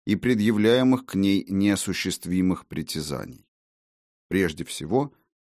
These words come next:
необходимо подчеркнуть, что всё изложенное в этой книге основано сплошь на ежедневном врачебном опыте, углублённом результатами психоаналитического исследования,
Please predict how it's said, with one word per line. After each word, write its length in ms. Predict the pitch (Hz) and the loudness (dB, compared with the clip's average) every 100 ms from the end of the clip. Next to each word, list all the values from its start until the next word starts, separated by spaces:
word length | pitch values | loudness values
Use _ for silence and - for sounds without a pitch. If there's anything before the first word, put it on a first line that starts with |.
| _ - | _ 0
необходимо 640 | 107 131 - 143 165 170 | 2 2 2 0 2 0
подчеркнуть, 760 | - 156 - - 131 131 95 - | -2 -6 -2 -4 -2 0 0 0
что 200 | - 95 | -4 -6
всё 300 | - 143 - | -2 -2 0
изложенное 760 | 110 104 123 107 85 82 78 78 | 0 0 2 2 2 -2 -2 0
в 60 | |
этой 220 | 90 76 | -2 -4
книге 600 | - - 135 131 73 50 - _ _ _ _ | -6 -2 0 0 -2 -8 -16 _ _ _ _
основано 800 | 73 - 123 147 139 139 135 - | -4 2 2 4 4 4 4 0
сплошь 600 | - - - 117 139 - | -8 -8 -2 2 2 2
на 60 | 113 | 2
ежедневном 880 | 113 95 90 82 95 110 107 113 98 | 2 2 0 0 2 2 2 2 2
врачебном 760 | 87 85 - 87 82 92 95 - | 2 0 -2 -2 0 -2 -2 -2
опыте, 520 | - - - - - - _ _ _ - | -2 -2 -10 -10 -14 -20 _ _ _ -4
углублённом 840 | 92 95 87 87 117 123 123 117 | 0 0 0 2 4 4 4 4
результатами 760 | 104 90 87 73 107 - 101 98 | 4 2 0 2 0 2 0 0
психоаналитического 1300 | - - 90 85 82 82 78 - 92 92 - 95 98 | -2 -6 -4 -2 0 -2 -4 -6 -8 -8 -6 -4 -2
исследования, 840 | 98 - 104 101 69 50 - - | -2 -6 -2 -2 -2 -6 -10 -14